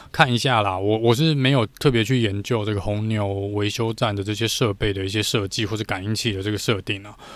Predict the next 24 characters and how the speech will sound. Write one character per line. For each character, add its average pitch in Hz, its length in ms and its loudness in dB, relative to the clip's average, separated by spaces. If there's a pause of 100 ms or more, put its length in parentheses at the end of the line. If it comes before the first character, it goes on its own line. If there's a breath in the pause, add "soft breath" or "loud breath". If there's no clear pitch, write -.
(260 loud breath)
但 143 120 0
是 139 80 -2
看 139 240 2
起 110 180 -4
来 95 220 -2
呢， 104 260 -4 (480 loud breath)
呃， 110 240 2
以 101 380 -6
这 131 160 -2
个 110 220 2
F 127 200 -2
I 156 180 8
A 160 160 0
大 143 260 2
会 127 200 4
所 98 200 -4
公 127 320 -2
告 127 240 2
的 98 60 0
这 113 100 0
个 107 100 2
规 107 240 -2
定 104 260 -8
哦， 104 120 -16